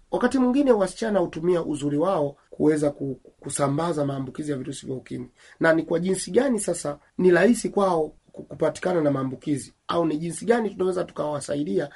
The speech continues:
ili waweze kuepuka maambukizi ya virusi vya ukimwi? Jambo la kwanza kabisa ambalo ni zito kidogo, ni lazima wapate elimu ya kutosha kuhusiana na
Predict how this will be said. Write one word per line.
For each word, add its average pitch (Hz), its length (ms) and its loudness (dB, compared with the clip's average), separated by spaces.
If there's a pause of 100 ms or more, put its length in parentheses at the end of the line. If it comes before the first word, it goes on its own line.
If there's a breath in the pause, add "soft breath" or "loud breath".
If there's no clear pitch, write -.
(260 loud breath)
ili 185 140 2
waweze 175 320 4
kuepuka 147 580 -4 (300 soft breath)
maambukizi 135 800 -6 (220)
ya 131 80 -6
virusi 131 380 -6
vya 127 140 -6
ukimwi? 127 420 -4 (360 loud breath)
Jambo 175 240 2
la 170 60 -2
kwanza 226 300 -2
kabisa 185 380 -4
ambalo 151 280 -2
ni 139 120 -4
zito 185 320 -4
kidogo, 170 440 -2 (380 loud breath)
ni 135 120 -4
lazima 143 560 -2 (160 soft breath)
wapate 160 280 -6
elimu 170 640 2 (320 soft breath)
ya 135 120 0
kutosha 156 520 -4
kuhusiana 143 540 -2
na 131 220 -6